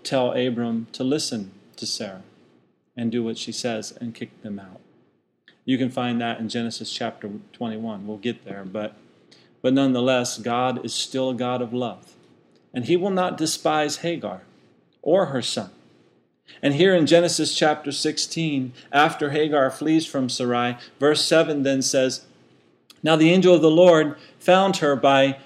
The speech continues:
a spring of water in the wilderness, by the spring on the way to Shur. And he said, 'Hagar, Sarai's maid,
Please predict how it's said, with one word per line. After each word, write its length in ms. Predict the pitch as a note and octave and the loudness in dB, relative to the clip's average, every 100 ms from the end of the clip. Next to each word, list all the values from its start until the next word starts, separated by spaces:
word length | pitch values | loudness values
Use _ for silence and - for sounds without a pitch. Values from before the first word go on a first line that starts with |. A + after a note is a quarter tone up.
| _ | _
a 140 | C#3+ C#3 | -2 -2
spring 400 | - - F#3+ F3 | -2 0 2 2
of 160 | B2 | 4
water 380 | C#3+ F3 E3 D3 | 6 8 8 4
in 100 | D3+ | 2
the 80 | D3 | 2
wilderness, 720 | D3+ F3 D3 C3+ C3 - - _ - | 6 6 6 2 0 -6 -14 _ 2
by 140 | D#3+ | 6
the 120 | D#3+ | 6
spring 520 | - - F3+ G3 G3 G3 | 4 -2 0 2 2 0
on 320 | E3 E3+ E3 | 0 2 4
the 120 | D#3 | 2
way 340 | C#3+ D#3+ D#3+ | 4 4 4
to 240 | D#3+ - C#3 | 0 -4 -4
Shur. 480 | - - C#3 G#2+ G#2 - _ _ _ _ _ _ _ _ - | -4 -4 -4 -4 -10 -20 _ _ _ _ _ _ _ _ 0
And 140 | E3 | 4
he 80 | F3+ | 4
said, 580 | - G3+ F#3+ F3 D3 - _ _ _ _ C#3 | 6 6 8 6 4 -8 _ _ _ _ 0
'Hagar, 680 | F#3 G3+ F3 D#3 D3 D3 - - _ _ | 4 6 6 6 4 0 -8 -20 _ _
Sarai's 640 | - - D3+ D#3 D#3 C#3+ A#2 | -10 -4 2 4 4 2 0
maid, 560 | D3 D#3 C#3+ B2+ B2 | -2 0 0 -2 -4